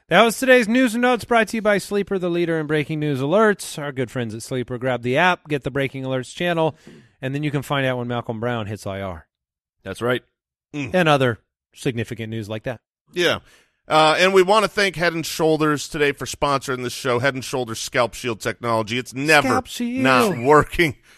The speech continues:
Speaker 3: to give you a hundred percent dandruff protection even between washes. If you have not been tuning in on our Thursday episodes, maybe you're just a, a, a waiver wire show, uh, listener, and you always want the waiver. Listen
Speaker 1: How
Speaker 3: on
Speaker 1: dare you.
Speaker 3: Thursday, because the Head and Shoulders,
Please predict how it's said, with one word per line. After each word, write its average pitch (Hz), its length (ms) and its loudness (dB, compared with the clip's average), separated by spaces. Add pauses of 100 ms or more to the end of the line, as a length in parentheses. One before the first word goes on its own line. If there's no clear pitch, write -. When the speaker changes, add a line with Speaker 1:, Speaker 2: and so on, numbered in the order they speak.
(120)
Speaker 3:
to 165 140 2
give 165 260 2
you 180 180 6
a 139 60 8
hundred 180 440 0
percent 170 520 -2
dandruff 160 460 -2
protection 156 500 -2
even 147 420 -4
between 135 580 -6 (300)
washes. 139 440 2
If 117 140 -6
you 139 140 2
have 123 120 2
not 123 220 0
been 117 160 -4
tuning 127 300 -4
in 123 180 -2
on 110 180 -6
our 104 140 -2
Thursday 143 540 -2
episodes, 120 280 -4
maybe 131 200 -2
you're 131 100 -2
just 120 240 -8
a, 104 140 -2 (360)
a, 82 240 -2
a 117 60 -2
waiver 135 380 4
wire 110 280 2
show, 104 480 -2 (300)
uh, 98 160 4
listener, 113 460 -2
and 107 100 -6
you 127 120 0
always 131 200 4
want 131 220 0
the 131 60 -4
waiver. 127 280 2 (240)
Listen 208 320 4
Speaker 1:
How 240 60 6
Speaker 3:
on 226 60 8
Speaker 1:
dare 185 100 8
you. 196 60 8 (120)
Speaker 3:
Thursday, 104 240 -4 (320)
because 156 300 2
the 156 80 2
Head 208 160 4
and 233 100 -4
Shoulders, 165 540 0